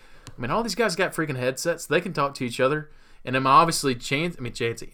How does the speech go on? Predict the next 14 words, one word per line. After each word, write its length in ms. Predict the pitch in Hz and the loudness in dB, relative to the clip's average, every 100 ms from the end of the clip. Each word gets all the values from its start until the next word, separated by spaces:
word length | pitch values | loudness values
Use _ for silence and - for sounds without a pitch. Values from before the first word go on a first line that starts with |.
| - | -10
uh, 40 | - | -6
you, 200 | 127 147 - | -6 -6 -4
or 100 | 123 | -4
were 200 | 120 135 | 0 2
you 100 | 147 | 4
on 80 | 185 | 2
the 40 | 170 | 2
field? 280 | 214 220 170 233 | 0 0 6 10
<laughs> 220 | 202 - - - - - 147 | 10 8 -4 -12 10 12 12
Uh, 160 | 143 - | 12 10
obviously, 380 | 160 160 143 120 | 10 10 2 0
Kirby 580 | 139 170 147 120 110 - - | 2 2 2 0 -2 -10 0
was 400 | 127 120 107 - _ - 131 | 2 2 0 -10 _ -12 -2
displeased 880 | 135 - - 156 151 107 107 - | 0 0 6 6 6 2 -4 -6